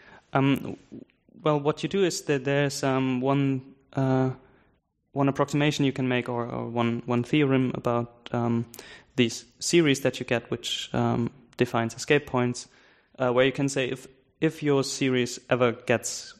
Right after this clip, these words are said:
uh, or if, if, if your sequence of values ever, um,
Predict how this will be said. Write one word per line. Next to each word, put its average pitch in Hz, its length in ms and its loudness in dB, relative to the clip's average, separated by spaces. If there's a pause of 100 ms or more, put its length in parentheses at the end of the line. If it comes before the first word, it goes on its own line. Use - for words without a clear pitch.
uh, 117 180 -2
or - 160 2
if, - 300 -6
if, - 200 -10 (300)
if - 200 -12
your 117 100 -4
sequence 131 480 0
of 117 80 -6
values 117 480 0
ever, 113 300 0 (460)
um, 110 280 2